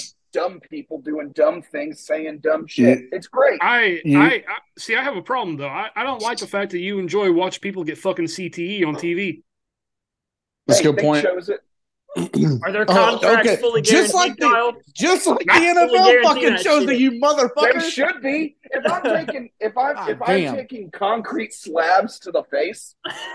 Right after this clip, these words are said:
Speaker 1: I better have some goddamn health insurance at the, at the
Speaker 4: Oh,
Speaker 1: minimum.
Speaker 4: absolutely. They need some help.
Speaker 3: But my,
Speaker 2: At
Speaker 3: my
Speaker 2: the
Speaker 3: argument
Speaker 2: very
Speaker 3: there,
Speaker 2: least.
Speaker 3: my argument there was these people are up in arms about, "I can't believe Dana White's fucking promoting this sport where people are getting the fucking shit slapped out of them." Like, they obviously have not seen, you know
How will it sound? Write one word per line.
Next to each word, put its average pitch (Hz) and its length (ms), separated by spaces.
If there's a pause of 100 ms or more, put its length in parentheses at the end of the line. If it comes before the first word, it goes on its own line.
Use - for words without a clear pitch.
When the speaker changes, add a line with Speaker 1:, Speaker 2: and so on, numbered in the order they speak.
(280)
Speaker 1:
I 214 120
better 233 320
have 196 180
some 185 160
goddamn 190 400
health 202 240
insurance 160 460
at - 100
the, 127 160 (160)
at - 140
the - 80
Speaker 4:
Oh, - 40 (200)
Speaker 1:
minimum. 202 120
Speaker 4:
absolutely. - 500
They 196 140
need 233 200
some - 120
help. - 200
Speaker 3:
But 165 260 (420)
my, 175 200
Speaker 2:
At - 80
Speaker 3:
my 180 160
Speaker 2:
the 196 60
Speaker 3:
argument 202 420
Speaker 2:
very 196 80
Speaker 3:
there, 165 260
Speaker 2:
least. - 160 (580)
Speaker 3:
my 165 100
argument 180 440
there 160 480
was 151 280
these 147 140
people 160 300
are 143 120
up 151 160
in 135 80
arms 147 260
about, 151 220
"I 226 100
can't 208 260
believe 185 200
Dana 175 220
White's 170 260
fucking 165 260
promoting 160 340
this 156 180
sport 156 380 (180)
where 165 100
people 175 280
are 156 60
getting 165 200
the 160 80
fucking 160 280
shit 190 260
slapped 170 300
out 147 140
of 147 60
them." 156 100
Like, 156 120
they 185 120
obviously 208 400
have 185 160
not 185 220
seen, 180 200
you 170 80
know 165 300